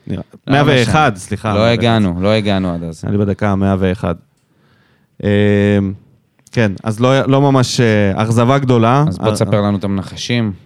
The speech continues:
Speaker 1: יש לנו שני מנחשים ל-, אנחנו ישר נעשה את הפרק הזה יש-, במבוער, כי בוער שם הפוסט, יש too much תגובות. אנחנו נחסוך את החלק שלנו וישר ניגש לקולות האוהדים.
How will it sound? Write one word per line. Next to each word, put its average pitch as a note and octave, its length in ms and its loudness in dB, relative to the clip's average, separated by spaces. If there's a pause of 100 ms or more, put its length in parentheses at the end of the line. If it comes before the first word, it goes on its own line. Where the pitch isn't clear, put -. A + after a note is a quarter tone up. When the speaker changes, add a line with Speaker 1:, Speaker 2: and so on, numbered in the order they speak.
(140)
Speaker 1:
יש A2 200 0
לנו A#2 260 2
שני E3 220 0
מנחשים D3+ 540 0
ל-, C3 40 2
אנחנו A#2+ 560 2
ישר E3+ 400 2
נעשה D3 360 0
את C3 60 0
הפרק C3 360 0
הזה A#2+ 160 0
יש-, A2 220 0
במבוער, A2+ 680 2
כי G2+ 340 -4
בוער G#2+ 420 2
שם C3 460 0
הפוסט, C#3+ 680 -2
יש - 300 -4 (280)
too C#3+ 40 2
much C3+ 220 -2
תגובות. A#2+ 460 2 (520)
אנחנו A2+ 240 0
נחסוך B2 380 0
את - 120 -4
החלק A#2+ 760 0
שלנו D3 420 0
וישר C3+ 380 2
ניגש B2+ 340 0
לקולות A#2+ 360 0
האוהדים. A2+ 460 2